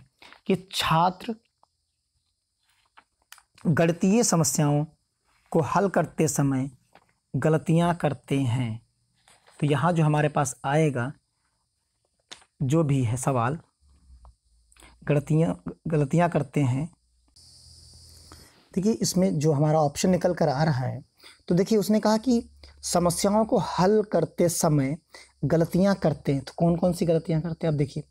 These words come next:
उनका सामाजिक आर्थिक स्तर क्यों करते हैं, क्योंकि समस्याएं, जैसे गलतियां बच्चे ने की गणित को, समस्याओं को हल करने में, तो क्या बच्चे में क्या हो सकता है, क्या उसके सामाजिक आर्थिक स्तर उनके निष्पादन को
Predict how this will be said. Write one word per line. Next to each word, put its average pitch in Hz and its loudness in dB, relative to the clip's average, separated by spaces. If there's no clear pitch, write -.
उनका 196 2
सामाजिक 165 2
आर्थिक 175 0
स्तर 170 -2
क्यों 180 0
करते 127 -4
हैं, 120 -12
क्योंकि 220 0
समस्याएं, 170 2
जैसे 170 0
गलतियां 156 2
बच्चे 165 0
ने 160 4
की 160 0
गणित 160 0
को, 160 0
समस्याओं - -2
को 165 0
हल 147 2
करने 139 -2
में, 139 -4
तो 160 -2
क्या 160 0
बच्चे 165 0
में 220 2
क्या 247 0
हो 160 2
सकता 131 -4
है, 120 -8
क्या 214 2
उसके 202 0
सामाजिक 160 2
आर्थिक 160 0
स्तर 214 -2
उनके 180 2
निष्पादन 175 2
को 214 2